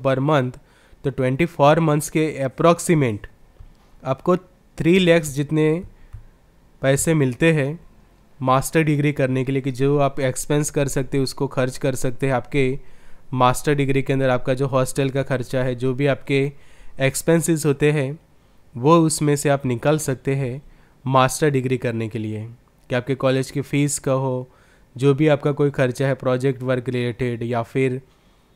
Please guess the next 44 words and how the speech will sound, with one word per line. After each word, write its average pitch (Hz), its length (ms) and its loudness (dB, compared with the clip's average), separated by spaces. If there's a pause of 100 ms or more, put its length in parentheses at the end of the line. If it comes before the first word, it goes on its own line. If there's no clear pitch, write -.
(220)
आपकी 127 280 -2
जो 135 120 0
हॉस्टल 139 420 0
फ़ीस 139 260 -2
वगैरह 127 280 -2
है, 127 80 0
ट्रैवलिंग 135 600 0
कोई 135 240 -4
करते 123 320 -4
हैं 131 80 0
आप 117 140 -6
तो 123 80 -4
वो 127 160 0
रिलेटेड 131 400 0
खर्चा, 123 300 -4
तो 127 100 -6
सब 165 260 -2
खर्चा 139 380 -2
आप 135 140 -2
आसानी 139 400 -2
से 135 280 -4 (600)
निकाल 135 340 4
सकते 131 400 -2
हैं 139 300 -2 (520)
by 127 200 2
using 127 380 0
this 131 300 0 (500)
scholarship। 120 720 0
तो 123 60 -4
ये 160 160 2
है 175 200 0
बेनिफिट्स। 147 680 -2 (460)
तो 143 60 -2
यही 160 260 2
बेनिफिट्स 170 640 2
को 180 140 0
अचीव 180 500 0
करने 147 320 0
के 151 100 -4
लिए 151 140 0
ज़रूरी 131 400 -2
है 147 120 -2
कि 151 100 -4
प्रॉपर 131 640 0